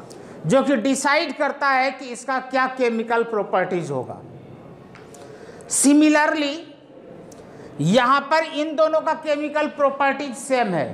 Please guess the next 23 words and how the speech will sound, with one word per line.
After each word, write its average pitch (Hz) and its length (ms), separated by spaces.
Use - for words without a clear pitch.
क्योंकि 254 240
यहाँ 240 220
पर 269 200
एनएच 247 600
टू 269 120
है 285 120
और 247 200
यहाँ 214 320
भी 262 120
एनएच 214 460
टू 156 140
है। 117 160
तो 254 40
इसका 269 240
मतलब 285 380
एनएच 262 520
टू 294 120
भी 285 160
क्या 302 200
है? 262 140
Functional 233 680
group 170 400
है। 101 280